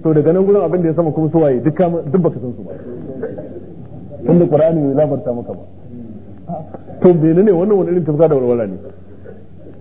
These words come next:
Ka ce shine farkon halitta, ya kamata a ce wani ya hali-, ya haife shi kenan? Amma a tsara waka da Hausa, a tsara da Larabci,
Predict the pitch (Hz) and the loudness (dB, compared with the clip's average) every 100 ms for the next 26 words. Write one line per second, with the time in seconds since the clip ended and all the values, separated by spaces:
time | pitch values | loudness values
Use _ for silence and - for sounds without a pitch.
0 | - - - 170 190 208 202 202 170 170 | -20 -20 0 2 2 0 0 0 0 0
1 | 190 180 180 160 180 185 180 185 160 175 | 2 0 0 0 0 0 0 -2 0 -2
2 | 170 180 165 151 151 175 151 170 160 139 | 0 -2 -2 0 0 2 2 0 -2 -6
3 | 151 - - - 120 123 123 131 123 120 | -8 -12 -18 -20 -18 -16 -16 -14 -14 -16
4 | 98 147 165 165 - - - - - 170 | -16 -14 -12 -12 -14 -20 -20 -20 -18 -18
5 | - - - - - - - 104 - - | -12 -10 -10 -16 -16 -16 -12 -12 -12 -12
6 | 117 113 107 98 107 90 - - - - | -10 -8 -10 -12 -12 -12 -12 -12 -12 -12
7 | - - 135 - - - - - - - | -12 -10 -10 -8 -6 -6 -4 -4 -4 -2
8 | - 139 160 214 202 202 208 190 180 175 | 0 4 6 4 2 2 2 2 0 0
9 | 143 139 139 151 143 202 180 143 143 143 | -2 -2 -2 -2 4 4 4 2 2 0
10 | 139 - 139 | -2 -6 -10